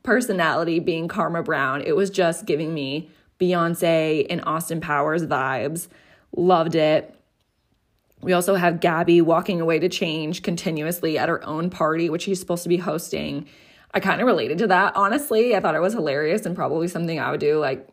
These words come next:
"Oh, I'm getting hot in this," or, "I don't feel cute in this. Like, I'm gonna go change," and dipping away. Uh, we then see Lindsay's face when Kyle and Amanda finally show up with the dogs, and Lindsay cannot, you know,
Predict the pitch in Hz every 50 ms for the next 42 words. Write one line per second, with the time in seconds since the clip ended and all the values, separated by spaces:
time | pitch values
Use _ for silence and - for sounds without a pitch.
0 | _ - 214 208 196 190 185 185 185 190 185 175 175 170 165 160 165 160 165 165
1 | 175 170 170 160 156 156 160 165 220 247 226 220 190 185 202 262 208 180 175 170
2 | 170 165 165 170 170 165 - - 185 175 180 170 170 175 175 233 208 160 143 147
3 | 160 180 - - - - - - - - - - - _ _ - 190 180 175 175
4 | 180 175 180 175 180 185 180 175 165 156 147 147 156 156 160 170 190 185 - -
5 | 190 180 170 160 - 95 98 113 - 269 254 165 208 220 233 262 - - 220 208
6 | 196 190 185 185 190 - - 185 170 185 180 180 175 175 180 175 175 - 160 151
7 | 165 - 170 170 160 - - 190 165 156 165 160 160 160 156 151 151 156 160 -
8 | 156 147 147 143 165 170 - 156 151 151 151 147 143 143 - - _ _ _ _
9 | _ _ _ - 180 175 180 190 180 180 160 156 151 151 151 156 156 175 - -
10 | 185 180 175 170 175 175 175 180 190 214 254 254 254 - 262 208 170 156 135 135
11 | 156 165 165 - - - - - _ _ _ _ _ _ _ _ _ _ _ _
12 | _ _ _ _ _ _ _ _ _ _ - - - - - 202 170 104 - -
13 | - -